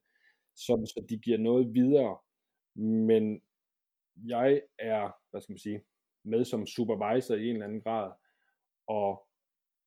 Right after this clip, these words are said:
bruger den fagekspertise, vi har i den fysiske sektor, sådan så jeg er sikker på, at de får lært alle de rigtige ting, og er bevidste om, kommer vi rundt om det hele. Øhm,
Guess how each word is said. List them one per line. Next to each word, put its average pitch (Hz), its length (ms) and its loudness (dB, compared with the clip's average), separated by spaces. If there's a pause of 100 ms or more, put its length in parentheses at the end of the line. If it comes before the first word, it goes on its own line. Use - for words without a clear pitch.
(400)
bruger 117 220 0
den 113 200 0
fagekspertise, 110 680 0
vi 104 60 -4
har 107 140 -4
i 101 40 -6
den 107 100 -10
fysiske 113 360 -8
sektor, 110 320 -6
sådan 110 300 -6
så 98 280 -6 (320)
jeg 104 60 -6
er 101 40 -6
sikker 117 280 2
på, 123 180 0
at 101 140 -2
de 104 140 -8
får 110 100 -2
lært 110 340 0
alle 110 220 -2
de 107 200 -8
rigtige 107 400 -6
ting, 117 260 -4 (680)
og 104 220 0
er 98 400 -4 (280)
bevidste 127 360 2
om, 98 120 -4 (100)
kommer 117 180 0
vi 117 100 -2
rundt 131 280 0
om 110 120 -6
det 104 100 -6
hele. 117 300 -2 (720)
Øhm, 95 540 -12